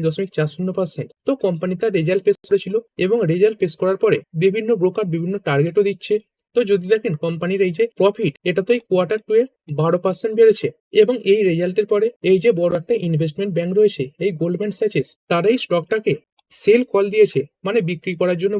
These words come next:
বলছে। তো কত টার্গেট দিয়েছে দেখতে পাচ্ছেন, সতেরো টার্গেট দিয়েছে।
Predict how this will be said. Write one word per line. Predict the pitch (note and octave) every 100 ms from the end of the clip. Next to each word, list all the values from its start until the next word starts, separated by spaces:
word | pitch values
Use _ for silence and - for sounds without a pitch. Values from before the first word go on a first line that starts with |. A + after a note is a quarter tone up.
| G3
বলছে। | F#3 - - -
তো | C4 A#3
কত | F3 A3 A3
টার্গেট | F#3+ G#3 G3
দিয়েছে | G#3+ G3
দেখতে | E3 - G#3
পাচ্ছেন, | - G#3+ -
সতেরো | D3+ - F3+ A3 F#3
টার্গেট | E3+ F#3 F3
দিয়েছে। | G3 -